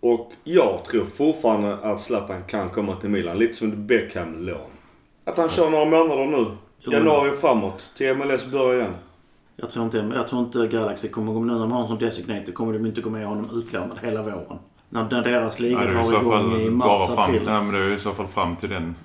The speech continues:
Speaker 2: Och det,
Speaker 3: drar igång, som
Speaker 2: det tycker jag
Speaker 3: Beckham
Speaker 2: inte är
Speaker 3: gjorde.
Speaker 2: aktuellt.
Speaker 3: Skillnaden är att Beckham ville vara fit för att spela, eh,
Speaker 1: V M.
Speaker 3: V M och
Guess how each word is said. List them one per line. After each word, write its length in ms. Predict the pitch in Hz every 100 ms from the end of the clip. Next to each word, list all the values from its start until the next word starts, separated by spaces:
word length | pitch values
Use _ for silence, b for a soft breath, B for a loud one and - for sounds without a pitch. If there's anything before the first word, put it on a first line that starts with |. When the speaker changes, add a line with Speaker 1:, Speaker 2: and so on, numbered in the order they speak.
| - -
Speaker 2:
Och 80 | 120
det, 80 | -
Speaker 3:
drar 240 | 95 92
igång, 440 | 95 98 80 80 -
som 120 | 139
Speaker 2:
det 40 | 123
tycker 80 | 90
jag 80 | 87
Speaker 3:
Beckham 140 | -
Speaker 2:
inte 120 | 82
är 40 | 110
Speaker 3:
gjorde. 120 | 80
Speaker 2:
aktuellt. 540 | 73 67 - - - - b b b _ _ -
Speaker 3:
Skillnaden 380 | - 101 92 101
är 140 | 98
att 140 | 90
Beckham 320 | 98 92 92 87
ville 160 | 87
vara 280 | 87 92 87
fit 300 | - 101 92
för 200 | - 95
att 60 | 92
spela, 420 | 98 95 92 92
eh, 60 | 85 - - - - -
Speaker 1:
V 260 | 135 127 101
M. 280 | 87 92
Speaker 3:
V 240 | 95 98 95
M 200 | 85 90
och 200 | 87